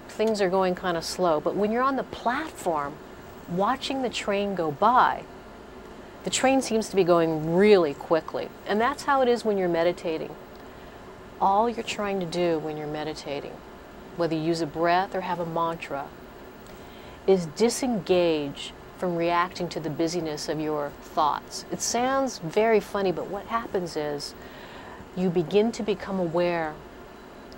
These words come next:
of the moment. And it's different because your awareness is now identified with that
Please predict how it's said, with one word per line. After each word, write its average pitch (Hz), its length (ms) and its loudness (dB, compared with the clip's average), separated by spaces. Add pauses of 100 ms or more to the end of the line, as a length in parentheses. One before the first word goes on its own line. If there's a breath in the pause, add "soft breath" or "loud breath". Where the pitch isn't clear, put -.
(220)
of 165 160 -2
the 170 60 -2
moment. 165 640 -2 (880)
And 190 160 2
it's 190 220 -4
different - 600 -2 (540)
because 180 380 0
your 180 120 0
awareness 185 880 -4 (280)
is 175 220 -2
now 196 240 -2
identified 180 760 -2
with 160 180 -8
that 160 200 -2